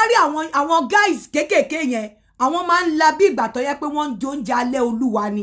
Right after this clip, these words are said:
Ó ti rí ibi tó ti ń jẹ oúnjẹ alẹ́ Olúwa ní Catholic rí. Wọ́n á kọ́kọ́ fún ẹ ní bread, wọ́n á fún ẹ ní wine lé lórí. <laughs> Wọ́n máa ń la bí ìgbà tí wọ́n ń jẹ oúnjẹ alẹ́ Olúwa ni. Wọ́n máa ń la bí ìgbà tí wọ́n fẹ́ ṣínu àwẹ̀ ni. Wọ́n á la tó ibi wípé ẹni tí wọ́n ń lá òbò ẹ̀ gan, inú á máa dùn pé ṣé òbò mi náà ń lá yìí?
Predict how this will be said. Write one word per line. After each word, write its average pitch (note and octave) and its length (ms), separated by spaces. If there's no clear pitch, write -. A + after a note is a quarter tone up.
Ó D#4+ 140
ti F4 100
rí F#4 40
ibi E4 100
tó E4+ 100
ti F4 120
ń D#4 80
jẹ D#4 80
oúnjẹ D4 180
alẹ́ D4 180
Olúwa C#4+ 260
ní D#4 120
Catholic D#4+ 460
rí. F3+ 160
Wọ́n - 180
á D4+ 40
kọ́kọ́ D4 240
fún C#4 160
ẹ C4 60
ní D4+ 100
bread, C4 220
wọ́n B3+ 120
á C4+ 100
fún C4 200
ẹ B3 60
ní C#4 140
wine C4+ 460
lé F#3+ 160
lórí. A3+ 320
<laughs> - 360
Wọ́n F4 140
máa F4+ 180
ń F4 60
la E4+ 120
bí E4+ 100
ìgbà C#4 220
tí C#4 120
wọ́n D#4+ 180
ń C4+ 80
jẹ G#3+ 100
oúnjẹ C#4 220
alẹ́ C4+ 260
Olúwa B3 400
ni. A3 140
Wọ́n G4+ 160
máa G4 160
ń F#4 60
la F4+ 120
bí G#4 120
ìgbà E4+ 180
tí D#4 120
wọ́n F4+ 180
fẹ́ F4+ 160
ṣínu E4+ 380
àwẹ̀ A#3+ 400
ni. C#4 200
Wọ́n G4 140
á G#4 80
la F4 200
tó G4+ 120
ibi F#4 180
wípé G4+ 340
ẹni F#4 260
tí G4+ 100
wọ́n G#4+ 220
ń G#4+ 80
lá G#4+ 140
òbò C4 260
ẹ̀ B3+ 100
gan, C#4+ 220
inú A4 220
á F4+ 180
máa E4 300
dùn B3 180
pé E4 120
ṣé F4 160
òbò A4 260
mi C#4+ 100
náà D#4+ 160
ń E4 140
lá E4 140
yìí? G#3+ 180